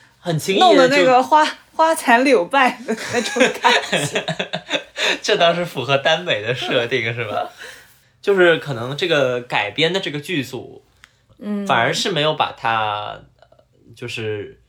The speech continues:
Speaker 1: 人物的其他的位面落实好。
Speaker 2: 嗯，但他们又有，又有那种想把书和剧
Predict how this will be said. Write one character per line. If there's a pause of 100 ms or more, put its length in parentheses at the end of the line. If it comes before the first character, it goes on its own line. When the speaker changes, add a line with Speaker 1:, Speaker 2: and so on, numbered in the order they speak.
(300)
Speaker 1:
人
物
的 (280)
其
他
的
位
面
落
实
好。
Speaker 2:
嗯， (280)
但
他
们
又
有， (580)
又
有
那
种
想
把
书
和
剧